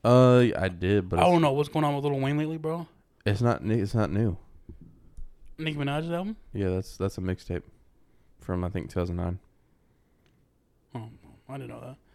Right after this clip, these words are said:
Speaker 1: But it just got released on Spotify and your local streaming services.
Speaker 2: They have a song with, uh, Drake, Lil Wayne, and Nicki.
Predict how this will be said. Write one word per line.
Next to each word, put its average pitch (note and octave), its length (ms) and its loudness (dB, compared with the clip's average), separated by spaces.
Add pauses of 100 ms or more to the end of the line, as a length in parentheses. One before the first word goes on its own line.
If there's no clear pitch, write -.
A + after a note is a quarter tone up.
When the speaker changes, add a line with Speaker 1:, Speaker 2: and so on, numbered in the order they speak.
(380)
Speaker 1:
But A2+ 220 4
it G2+ 80 -2
just G#2 180 -2
got G2+ 120 2
released G2 260 0
on F2+ 320 -2 (1200)
Spotify F2+ 720 -2
and F2 220 -8 (480)
your C3+ 140 8
local C3 320 6
streaming D#3 340 0
services. - 540 -4 (1600)
Speaker 2:
They D#3 120 -6
have D3+ 160 0
a C3+ 40 -10
song C3+ 520 -2
with, B2+ 180 -10
uh, B2+ 180 -4
Drake, C#3 380 -8
Lil C#3 160 -6
Wayne, C#3+ 220 -4
and C3 100 -6
Nicki. D#3 320 -12